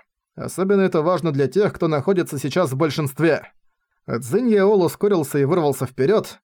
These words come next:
Благодаря своему чутью разведчика он разведал обстановку и тут же подал знак своим товарищам, что им можно выступить в полном составе.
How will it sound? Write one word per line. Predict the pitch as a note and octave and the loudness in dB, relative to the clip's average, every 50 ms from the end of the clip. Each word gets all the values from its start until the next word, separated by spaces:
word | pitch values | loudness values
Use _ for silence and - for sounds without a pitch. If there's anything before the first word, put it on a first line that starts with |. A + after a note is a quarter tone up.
| _ _ _ | _ _ _
Благодаря | C#3 B2+ B2 B2+ C3+ C3 C3+ G3+ D4+ C#4 | -6 -4 -2 -2 -2 -2 -2 -4 -4 -6
своему | - - F#3+ F#3 G3 A3+ G#3 | -2 2 2 4 4 2 0
чутью | - - C3 - G#3 | -2 -6 -4 -2 0
разведчика | G3 D3+ C3+ A#2 C#3 A3+ C4+ - - F#3+ F#3+ - | 0 0 -2 -2 -4 -6 -6 -4 -6 -6 -2 0
он | F#3 E3+ D3+ | 0 0 2
разведал | C#3+ C#3+ - E3+ G#3+ G3 E3 D3+ | 0 -2 0 -2 0 2 2 0
обстановку | C#3 - - - C#3 F#3+ A#3+ G#3+ G#3 - - D#3 | 0 -2 -4 -4 0 0 0 0 -2 -2 0 0
и | C#3+ | 0
тут | C3+ - C4 A3 | 0 -2 -4 -4
же | C#3+ C#3 E3 | -2 -4 -2
подал | C#3 D3+ C#3+ E3 F#3 D3 C3 | -2 0 0 0 0 0 0
знак | B2 D#3+ D#3+ - | -2 -2 -4 -4
своим | - - D3+ D#3 C#3+ B2 | -2 -2 -2 -2 0 0
товарищам, | C3 C3 F#3 A#3 F#3 C#3+ - - E3 D#3 C#3+ C#3 - _ - - - - _ | 0 0 2 2 0 0 -2 0 -2 -2 -2 -4 -8 _ -20 -20 -20 -20 _
что | - - - D4+ | -18 -8 -4 0
им | B3 G3 E3+ | 0 2 2
можно | F3 G#3+ G3+ C3 C3 D3 C3+ | 2 2 0 0 0 0 0
выступить | C#3+ A3+ G#3 - - C3+ D#3+ - | 0 0 -2 -2 -2 -4 -4 -4
в | - | -2
полном | - F#3 F3 D#3 D#3 D3 | -2 0 0 2 0 -2
составе. | C3 - C#3+ C3+ - - D3+ C#3 A#2+ F2+ C2+ - | 0 -2 -4 -2 -2 -2 -2 0 -2 -4 -8 -14